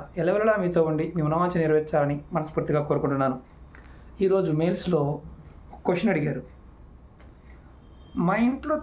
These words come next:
తరచూ కష్టాలు వస్తున్నాయి గురువుగారు. అద్దింట్లో ఉన్నా, సొంత ఇంట్లో ఉన్నా కష్టాలు ఎందుకు వస్తున్నాయో అర్థం కావడం లేదు. దేవతా పూజ చేస్తున్నాము, అలాగే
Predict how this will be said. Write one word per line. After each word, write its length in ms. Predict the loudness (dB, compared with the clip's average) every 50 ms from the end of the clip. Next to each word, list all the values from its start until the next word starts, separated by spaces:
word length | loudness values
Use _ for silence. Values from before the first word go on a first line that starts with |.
| -4 -2
తరచూ 360 | -2 0 0 -2 -2 -4 -6
కష్టాలు 440 | -4 -2 -2 -2 0 0 0 2 2
వస్తున్నాయి 360 | 2 0 0 -2 0 0 0
గురువుగారు. 440 | 0 0 0 2 2 2 2 0 -2 -2 -4 -10 -14 -18 -20 -20 -20 -18 -18 -18 -18 -18 -18 -16 -6 -2
అద్దింట్లో 440 | -2 0 2 2 0 2 2 2 2
ఉన్నా, 280 | 2 2 2 2 0 0
సొంత 280 | 0 0 0 0 2
ఇంట్లో 260 | 2 2 2 2 2 0
ఉన్నా 220 | 0 0 -2 -4
కష్టాలు 400 | -4 -4 -4 -2 0 2 2 2
ఎందుకు 200 | 2 0 0 0
వస్తున్నాయో 280 | 0 0 0 0 0 2
అర్థం 180 | 0 0 2
కావడం 280 | 2 2 2 0 0 0
లేదు. 180 | 0 -2 -2 -4 -10 -16 -20 -20 -20 -20 -20 -20 -20 -20 -20 -18 -12 -6
దేవతా 360 | -2 0 2 2 4 4 2 2
పూజ 260 | 2 2 0 2 0
చేస్తున్నాము, 540 | 0 0 0 -2 0 0 0 0 0 -2 -2 -4 -8 -14 -20 -20 -20 -20 -20 -20 -20 -20 -10 -6 -2
అలాగే 360 | 0 2 2 2 2 0 0